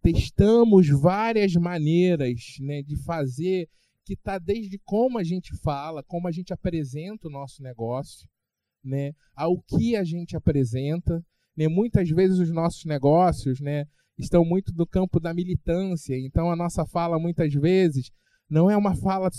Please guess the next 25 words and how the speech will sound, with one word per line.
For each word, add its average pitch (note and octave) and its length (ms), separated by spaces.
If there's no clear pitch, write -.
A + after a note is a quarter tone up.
de E3 140
venda, C3+ 760
é C3 180
uma D#3 140
fala, G3+ 260
não F#3 300
uma A3+ 140
fala G#3+ 240
de F#3+ 80
venda G#3 280
de G3+ 80
produto, E3 540
é - 20
de D3+ 120
venda F#3+ 260
da G3 100
ideia. D#3+ 600
Então G#3 280
entender G#3 500
como A3+ 300
você G#3 280
traz F#3+ 380
palavras-chaves F3 1120
pra C#3+ 240
esse, D#3+ 500